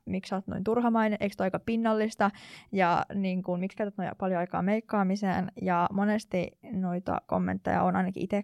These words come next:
kuullut miehiltä. Ja sitten vielä se,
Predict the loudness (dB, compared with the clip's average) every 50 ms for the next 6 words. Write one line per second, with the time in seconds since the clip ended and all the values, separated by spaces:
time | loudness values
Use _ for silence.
0 | -4 -4 -4 -2 -2 -2 -2 -2 -2 -2 -2 0 0 0 0 2 2 0 0 0
1 | _ _ _ -20 -20 -20 -20 -20 -20 -20 -20 -20 -20 _ _ -2 2 4 6 6
2 | 4 2 0 -4 -2 -2 -2 0 0 0 2 4 4 4 2 2 2 4 2 2